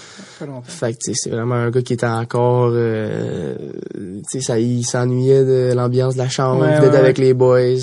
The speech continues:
Speaker 2: puis, fait qu'on était, j'ai développé vraiment une belle relation avec lui, on était rendus super proches à la fin, fait que, euh, non, j'étais chanceux de l'avoir comme assistant coach, puis c'est sa première année comme coach aussi, fait que, tu sais, lui aussi, euh, il est en apprentissage, là, fait que c'était
Speaker 1: Assistant coach en Ligue américaine,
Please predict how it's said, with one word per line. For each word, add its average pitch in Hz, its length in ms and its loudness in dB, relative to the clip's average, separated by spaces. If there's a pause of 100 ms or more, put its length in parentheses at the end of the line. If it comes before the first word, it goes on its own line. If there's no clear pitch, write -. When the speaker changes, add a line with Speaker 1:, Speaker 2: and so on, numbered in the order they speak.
(120)
Speaker 2:
puis, 120 300 -2 (720)
fait - 160 -4
qu'on 127 160 0
était, 123 200 4
j'ai - 340 -2
développé 131 280 4
vraiment 143 200 4
une 143 60 4
belle 139 100 4
relation 135 260 2
avec 127 120 2
lui, 131 120 -2
on 135 80 4
était 131 140 0
rendus 123 200 -2
super 123 320 -4
proches 123 280 -4
à 117 40 -6
la 123 60 -8
fin, 123 320 -4
fait 117 160 -10
que, - 160 -12
euh, 117 400 -4 (480)
non, 156 140 4
j'étais 143 180 2
chanceux 147 400 2
de 143 40 6
l'avoir 131 300 4
comme 127 120 -2
assistant 127 320 -4
coach, 123 420 -4
puis - 200 -8
c'est 127 120 -6
sa 147 80 0
première 135 240 2
année 139 140 4
comme 127 160 2
coach 135 220 2
aussi, 143 420 -4
fait - 220 -14
que, 117 120 -10
tu 113 60 -8
sais, - 140 -6
lui 113 140 -6
aussi, - 220 -10 (220)
euh, 123 80 -6
il 123 60 -6
est 120 120 -10
en - 60 -8
apprentissage, - 600 -12
là, - 100 -10
fait - 180 -12
que - 260 -12
c'était - 360 -8
Speaker 1:
Assistant 147 420 -8
coach 151 220 -8
en 139 80 -6
Ligue 139 140 -8
américaine, 143 400 -8